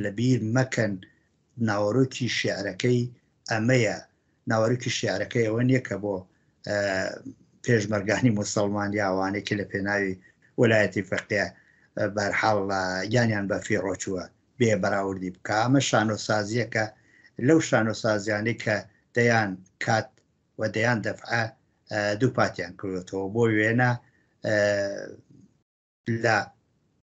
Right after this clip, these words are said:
چاڵەڕەشەکانیانە، ئە، دەیان کەسیان بردووە لەوێ ئێتراف یا دانپیانانی زۆرەکیان بە، ئە، لێ بەراو-، بڵاوکردنەوە وەکو گرتە بیتۆ. بۆ وێنە ئەم ئاخریانە کە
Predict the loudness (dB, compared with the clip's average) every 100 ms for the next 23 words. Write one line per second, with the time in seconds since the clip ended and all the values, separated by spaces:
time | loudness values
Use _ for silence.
0 | 0 4 6 4 0 -2 2 4 4 2
1 | 0 -2 -4 -6 -12 _ _ _ -10 -8
2 | 0 6 8 6 2 -2 0 0 0 -2
3 | -2 0 0 0 0 0 -2 -4 -4 -4
4 | -2 0 2 0 -4 -4 -2 -2 -6 _
5 | _ _ -2 0 0 -2 -2 0 0 2
6 | 0 -2 -2 -2 -2 0 0 2 0 -4
7 | -4 -8 -8 -6 -6 -10 -14 -20 _ _
8 | _ -8 -4 -2 0 4 6 6 2 0
9 | -2 -8 -4 0 0 -2 -6 -8 -4 -4
10 | -2 -4 -6 -6 -6 -6 -6 -6 -6 0
11 | 2 2 -2 _ _ _ _ 4 6 8
12 | 6 6 2 2 2 2 -2 -2 0 0
13 | 0 -2 -2